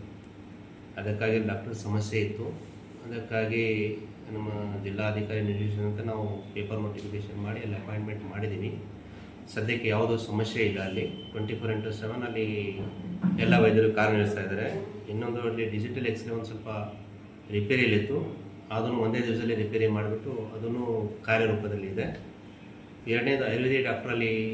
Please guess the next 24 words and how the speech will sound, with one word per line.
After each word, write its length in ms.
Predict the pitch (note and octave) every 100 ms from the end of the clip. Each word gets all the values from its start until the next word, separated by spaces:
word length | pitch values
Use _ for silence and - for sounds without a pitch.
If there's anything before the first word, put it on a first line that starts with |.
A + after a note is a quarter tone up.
| A2 - - - - - - A2+
ಅಲೋಪತಿ 420 | C3 C3+ B2+ B2+ A#2+ A2+ A2 A2
ಪ್ರಾಕ್ಟೀಸನ್ನು 500 | A2 G#2+ A#2+ A#2+ A2+ G2
ಮಾಡ್ತಾ 220 | A2 - A#2
ಇದ್ದಾರೆ 160 | A2+ A2
ಅಂತ 120 | G#2 A2
ಹೇಳ್ತಿದ್ರು. 400 | G#2 G2+ G2+ - - - - A#2+
ಅದು 100 | A#2+ A2+
ಅಲೋಪತಿ 420 | B2 - A#2 B2+ B2
ಪ್ರಾಕ್ಟೀಸಲ್ಲಿ 480 | G#2 A2+ A2 B2 B2+ -
ಸಿಂಪಲ್ 300 | B2 C3+ C3
ಮೆಡಿಸನ್ 320 | A#2+ A2 A2 G#2
ಏನು 120 | G2+
ಪ್ಯಾರಾಸಿಟಮಾಲ್, 580 | G#2+ A2+ G#2+ A#2 A#2 A#2 A#2 G#2
ಸಿ 120 | A2+ A2
ಪಿ 100 | A2+ A2+
ಎಮ್ 100 | A2 A#2 - G2+ - - - - -
ಮತ್ತು 140 | G#2+ G2+
amoxicillin 460 | A2 - - A2 G#2+
ಏನು 100 | G#2+ G#2
ಅವರಿಗೆ 260 | G#2+ G#2 G2+
ನಾವು 180 | G#2 G2+ G#2 - - - - - - A2 A2
ಕಾಲ 160 | A#2 A#2 -
ಕಾಲಕ್ಕೆ 300 | A2+ A2
ಏನೋ 80 | A2+